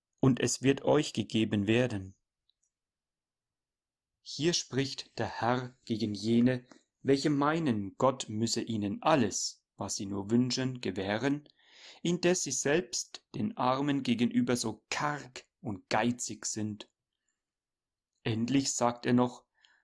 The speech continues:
Gott werde sich gegen uns desselben Maßes der Liebe bedienen, dessen wir uns gegen andere bedient haben. Sehen wir also, auf welche Weise wir die Nächstenliebe üben sollen.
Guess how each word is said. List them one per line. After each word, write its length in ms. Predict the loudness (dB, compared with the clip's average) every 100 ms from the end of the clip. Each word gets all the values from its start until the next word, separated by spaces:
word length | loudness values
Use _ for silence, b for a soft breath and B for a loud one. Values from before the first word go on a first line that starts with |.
| b
Gott 360 | 2 2 2 -2
werde 200 | 0 0
sich 220 | 0 -4 0
gegen 300 | 2 2 0
uns 420 | 0 0 -4 -4
desselben 640 | -4 0 2 2 2 2
Maßes 560 | 4 2 0 -4 -6 -2
der 140 | -2
Liebe 280 | 0 -2 -2
bedienen, 680 | -2 0 4 6 4 0 B B B B _ 0
dessen 260 | 0 0
wir 180 | 2 2
uns 220 | 2 0
gegen 380 | -2 0 0 0 0
andere 420 | 2 2 0 0
bedient 580 | -2 0 4 4 0 -2
haben. 500 | -2 -2 -8 -10 _ _ _ _ _ _ _ _ _ _ _ _ _ _ _ -12
Sehen 440 | -6 -2 0 2
wir 220 | 2 2
also, 600 | 2 0 0 4 4 2 B B B
auf 200 | -4 2
welche 300 | 2 2 2
Weise 460 | 2 2 -2 -2
wir 100 | -2
die 100 | 0
Nächstenliebe 800 | 0 0 -2 -6 -4 -2 -2 -2
üben 380 | -2 -4 -2 -4
sollen. 540 | -2 -6 -6 -8 -10